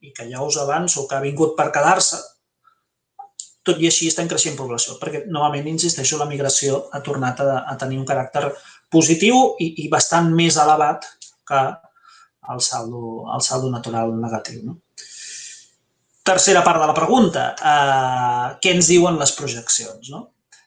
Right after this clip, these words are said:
Bé, en primer lloc, m'agradaria explicar-vos què és una projecció de població. Una projecció de població és un exercici teòric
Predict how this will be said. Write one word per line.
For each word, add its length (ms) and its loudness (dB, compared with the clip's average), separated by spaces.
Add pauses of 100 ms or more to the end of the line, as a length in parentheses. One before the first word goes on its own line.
(140)
Bé, 140 2 (260)
en 80 -8
primer 240 0
lloc, 300 0 (960)
m'agradaria 560 4 (260)
explicar-vos 640 0
què 220 0
és 100 0
una 180 -4
projecció 460 -4
de 100 -6
població. 540 -4 (460)
Una 120 -10
projecció 400 -2
de 60 -4
població 400 0
és 80 -2
un 80 -2
exercici 640 0 (400)
teòric 560 -2